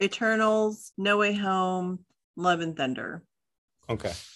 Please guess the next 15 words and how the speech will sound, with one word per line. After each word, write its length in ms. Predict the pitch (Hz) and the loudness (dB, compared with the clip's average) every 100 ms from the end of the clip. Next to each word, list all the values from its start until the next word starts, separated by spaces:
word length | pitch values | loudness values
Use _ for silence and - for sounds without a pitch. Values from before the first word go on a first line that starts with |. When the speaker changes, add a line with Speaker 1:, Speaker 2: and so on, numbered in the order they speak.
| _ | _
Speaker 1:
Black 180 | 185 190 | 6 10
Speaker 2:
Oh, 80 | 156 | 10
not 280 | 143 165 156 | 10 8 6
Speaker 1:
Widow, 520 | - - 165 160 180 - - | -2 -16 -8 -8 -8 -16 0
Black, 320 | 190 202 - - | 4 4 0 -14
Black 400 | 185 202 208 220 | 0 2 2 2
Widow, 760 | 202 180 165 160 160 160 165 160 - | 2 2 2 2 0 -2 -6 -12 -8
um, 560 | 165 160 160 160 156 | -4 -2 -2 -4 -6
Doctor 260 | 160 170 175 | -2 -2 -2
Strange 320 | - 202 196 | -4 -2 0
in 60 | 202 | -2
the 60 | 196 | -2
Multiverse 680 | 175 165 170 156 151 160 147 | -2 -2 -4 -2 -4 -4 -12
of 80 | 151 | -8
Madness, 1080 | 185 190 190 185 185 180 180 - - - - | 0 2 2 0 -2 -4 -8 -14 -20 -20 -20